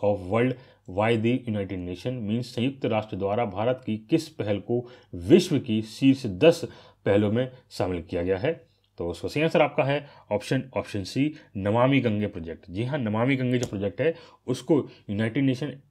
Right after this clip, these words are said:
एनवायरनमेंट प्रोग्राम के अंदर, अ, टॉप टेन इनि-, इनिशिएटिव्स में के अंदर ऐड किया गया है। ठीक है, आप बता दें जो यूनाइटेड नेशन है इसने नमामि गंगे को,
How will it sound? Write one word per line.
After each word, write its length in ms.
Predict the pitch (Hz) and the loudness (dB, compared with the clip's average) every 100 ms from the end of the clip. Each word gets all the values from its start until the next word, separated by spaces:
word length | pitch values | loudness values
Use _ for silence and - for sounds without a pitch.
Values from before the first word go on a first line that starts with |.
| - | -6
एनवायरनमेंट 460 | 110 113 117 127 127 | -2 0 0 0 0
प्रोग्राम 300 | 101 104 101 | -2 -2 -2
के 140 | 110 | -4
अंदर, 220 | 101 135 | 0 2
अ, 960 | 160 - - - _ - - 117 107 104 - _ | 2 -2 -20 -20 _ -14 -2 2 2 0 -4 _
टॉप 260 | 117 120 - | 2 2 2
टेन 360 | 139 156 160 - _ _ _ _ _ - | 0 0 -4 -14 _ _ _ _ _ -2
इनि-, 360 | 120 127 - | 2 2 0
इनिशिएटिव्स 580 | 123 123 131 113 127 - | -2 0 0 0 0 -2
में 160 | 160 - - | -8 -8 -6
के 60 | 135 | -2
अंदर 260 | 113 151 - | 0 0 2
ऐड 240 | 104 98 | 2 2
किया 140 | - 82 | -6 -8
गया 180 | 87 87 | -4 0
है। 340 | 123 208 - _ _ - | 0 0 -6 _ _ -12
ठीक 120 | - 214 | -10 -10
है, 80 | 214 - - | -12 -18 -8
आप 180 | 98 - | -6 -2
बता 140 | 104 | -2
दें 140 | 120 170 - - - | 0 -4 -8 -18 -8
जो 160 | 101 101 | -4 -2
यूनाइटेड 300 | 104 104 110 | -2 -2 0
नेशन 420 | 110 117 117 113 | 0 -2 -6 -6
है 160 | 113 175 | -2 -2
इसने 420 | - - 113 113 | -2 -6 -4 -2
नमामि 360 | 110 104 107 113 | -2 -2 -2 0
गंगे 280 | 107 107 110 | 0 0 0
को, 380 | 120 117 - | 0 -2 -4